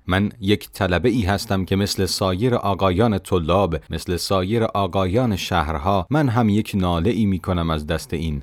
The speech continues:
آن که اساس این انفجار هاست، آن که اساس مطلب است، آن که اساس این انقلابات است،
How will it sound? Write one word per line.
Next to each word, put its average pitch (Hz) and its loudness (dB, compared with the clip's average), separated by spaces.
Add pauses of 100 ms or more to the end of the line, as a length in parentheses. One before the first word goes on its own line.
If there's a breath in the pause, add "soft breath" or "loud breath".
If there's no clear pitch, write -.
آن 98 2
که 101 -2
اساس 120 -2
این 101 0
انفجار 90 0
هاست، 110 0
آن 98 2
که 104 -4
اساس 143 0
مطلب 104 2
است، 120 0
آن 123 2
که 135 -4
اساس 143 0
این 117 2
انقلابات 90 0
است، 98 -2